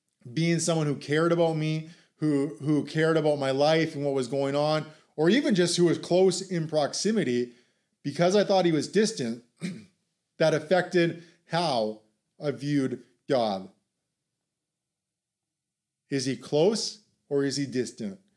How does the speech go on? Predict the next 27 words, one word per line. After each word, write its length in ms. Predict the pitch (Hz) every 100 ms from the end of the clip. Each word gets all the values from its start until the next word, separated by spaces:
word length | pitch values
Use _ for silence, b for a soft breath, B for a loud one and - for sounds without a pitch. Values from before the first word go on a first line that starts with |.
| _ _ _ _ _ _ _ _
I 80 | 147
mean, 140 | 165 175
our 280 | 170 170
understanding 680 | 170 180 190 175 185 180 175
of 100 | 143
God 260 | 160 156 156
determines 540 | 151 - 175 170 160
the 100 | 147
way 200 | 143 156
that 160 | 156 135
we 120 | 143
relate 560 | 143 123 127 147 156 b b _
to 100 | 135
people. 400 | 131 147 139 117
If 80 | 123
we, 180 | 143 165
if 120 | 147
we 120 | 180
can 180 | 175 170
be 100 | 160
frank, 400 | 151 170 156 -
does 160 | 151 -
God 260 | 147 147
love 240 | 143 147 143
all 260 | 131 135
people? 460 | 131 127 110 92 - _ _ _ _ _ _ -
Yes. 520 | 135 127 - -